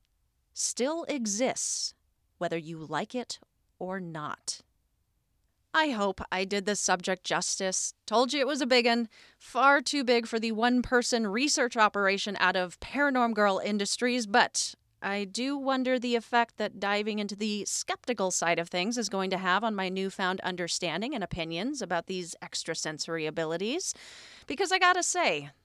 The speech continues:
the hits, the anecdotal stories, the proof,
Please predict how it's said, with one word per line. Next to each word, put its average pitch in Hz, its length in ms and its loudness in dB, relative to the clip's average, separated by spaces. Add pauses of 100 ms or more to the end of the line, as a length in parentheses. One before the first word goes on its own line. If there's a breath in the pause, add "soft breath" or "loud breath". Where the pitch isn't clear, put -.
(120)
the 214 140 -4
hits, - 520 0
the 185 300 -6
anecdotal 247 600 0
stories, 220 640 0
the - 140 -6
proof, - 680 -2